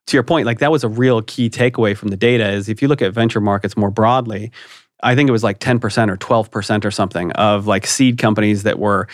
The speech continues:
uh, able to go out and raise a Series A and, you know, get the cash they need to continue to grow. That is, like, nothing, right? Like, the Series A market is basically shut down. Meanwhile, in the space markets,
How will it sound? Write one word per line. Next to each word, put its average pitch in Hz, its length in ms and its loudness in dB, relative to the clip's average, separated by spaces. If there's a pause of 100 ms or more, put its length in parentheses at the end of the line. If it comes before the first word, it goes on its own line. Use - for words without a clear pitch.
(320)
uh, - 180 0
able 120 220 2
to 117 60 0
go 107 80 0
out 104 160 0
and 104 120 -2
raise 110 360 2
a 101 80 -4
Series 101 420 0
A 104 420 0 (340)
and, 104 500 0
you 110 80 2
know, 98 260 -2 (220)
get 123 160 -2
the 98 160 -2
cash 107 340 -2
they 95 120 -4
need 101 200 -2
to - 60 -10
continue 98 360 -2
to 95 60 -6
grow. 104 400 2 (560)
That 147 160 2
is, 110 140 -2
like, 95 400 -6
nothing, 113 420 0
right? 104 240 0
Like, 107 220 -2 (160)
the 107 380 2
Series 127 420 2
A 110 140 0
market 101 340 -2
is 98 160 -4
basically 104 540 0
shut - 320 -2
down. 73 320 -6 (640)
Meanwhile, 123 800 2
in 117 80 0
the 113 80 0
space 143 260 0
markets, 120 640 -2